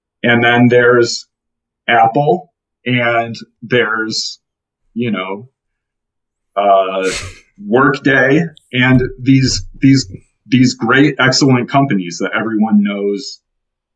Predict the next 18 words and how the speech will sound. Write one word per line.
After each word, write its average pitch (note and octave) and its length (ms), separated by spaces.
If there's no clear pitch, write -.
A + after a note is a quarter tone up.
are G2+ 160
going, G#2 220
like, G#2+ 320
where B2 260
the, A#2+ 180
where B2 180
the A#2 100
party D#3 200
line B2+ 260
is, A2 140
like, G2 240
these A2 360
companies F#2+ 480
are F2+ 120
gonna E2+ 280
be E2 300
around E2 400
in E2 240